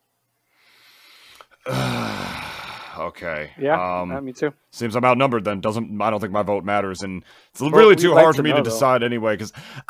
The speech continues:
Speaker 1: I just, I think Jimmy Neutron, if I rewatched that show, like, about a year ago or a year or two ago, actually, wow, I keep forgetting about the time skip, I guess three years ago. Um, that show, in my,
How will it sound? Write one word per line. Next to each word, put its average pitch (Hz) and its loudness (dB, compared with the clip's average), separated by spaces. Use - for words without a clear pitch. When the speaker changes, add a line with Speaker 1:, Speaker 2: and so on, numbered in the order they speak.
Speaker 1:
I 160 4
just, - -2
I 170 -2
think 226 -4
Jimmy 170 2
Neutron, 123 0
if 104 -6
I 123 6
rewatched 117 2
that 110 -2
show, 107 -2
like, 101 -4
about 101 -4
a 87 -8
year 95 -8
ago 113 -2
or 98 -2
a - -8
year 98 -6
or 107 -6
two 120 -8
ago, 127 -2
actually, 90 -12
wow, 85 -4
I 87 -6
keep - -18
forgetting 92 -10
about 87 -8
the - -20
time 92 -8
skip, - -14
I 87 -6
guess 92 -12
three 90 -14
years 104 -8
ago. 117 -2
Um, 107 2
that 143 6
show, 131 4
in 135 -2
my, 123 2